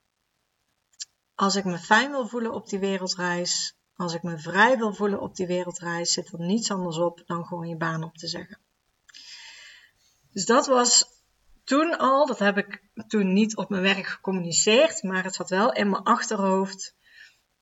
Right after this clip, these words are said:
Oké, op het moment dat we zeker weten dat we gaan en we weten wanneer, dan, ehm, stopt het voor mij en dan ga ik mijn baan opzeggen.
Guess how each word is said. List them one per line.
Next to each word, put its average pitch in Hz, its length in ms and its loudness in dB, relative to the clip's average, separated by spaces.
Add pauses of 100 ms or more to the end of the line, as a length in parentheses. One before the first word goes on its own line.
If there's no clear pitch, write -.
(100)
Oké, 180 580 -4 (400)
op 196 160 0
het 190 80 -4
moment 202 680 0 (120)
dat 202 300 -2
we 180 220 0
zeker 202 400 2
weten 190 320 -2
dat 190 200 -6
we 185 80 -4
gaan 185 600 2 (100)
en 180 160 -2
we 175 100 0
weten 190 360 0
wanneer, 180 720 -2 (560)
dan, 202 380 2
ehm, 190 480 -2 (380)
stopt - 360 0
het 214 180 -2
voor 202 140 -2
mij 190 400 -2
en 202 140 -2
dan 185 140 -4
ga 180 160 -4
ik 170 180 -8
mijn 170 140 -8
baan 165 380 -8 (200)
opzeggen. 165 600 -4